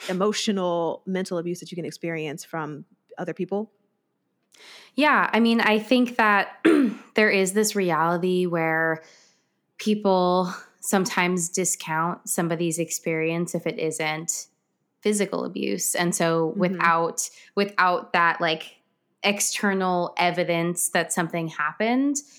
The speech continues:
Speaker 2: it's a lot harder to, you know, be heard w-, in the same <laughs> way that you would want to. And,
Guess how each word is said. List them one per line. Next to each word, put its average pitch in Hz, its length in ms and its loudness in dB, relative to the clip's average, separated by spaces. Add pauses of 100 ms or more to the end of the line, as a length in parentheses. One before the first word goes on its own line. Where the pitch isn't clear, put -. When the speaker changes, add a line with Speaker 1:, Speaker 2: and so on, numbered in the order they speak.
(200)
Speaker 2:
it's 190 200 0
a 185 40 2
lot 170 240 2
harder 170 540 0
to, 170 760 0 (1200)
you 196 160 2
know, 165 120 2
be 196 160 2
heard 180 640 2 (200)
w-, 185 260 0
in 190 240 2
the 190 80 2
same 196 540 2 (160)
<laughs> - 100 -12
way 208 240 4
that 208 120 0
you 202 160 0
would 196 200 -2
want 156 280 -4
to. 247 280 2
And, 233 180 2